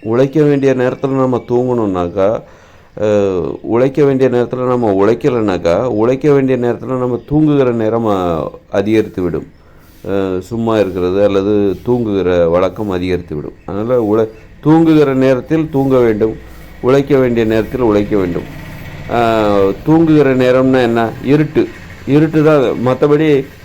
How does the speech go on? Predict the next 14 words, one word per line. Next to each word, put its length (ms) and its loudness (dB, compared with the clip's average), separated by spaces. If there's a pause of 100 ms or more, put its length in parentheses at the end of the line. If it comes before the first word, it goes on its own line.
(420)
தூங்குகிற 440 4
நேரம் 320 2
என்றால் 300 2
இரவு 800 4
என்ற 360 4
அர்த்தம் 320 0
கிடையாது. 360 0
ஏன்னா 160 -2
நம்ம 180 0
இப்ப 200 2
மின்விளக்கு 540 2
வச்சு 340 0
வெளிச்சத்தை 500 0
உருவாக்கி, 560 0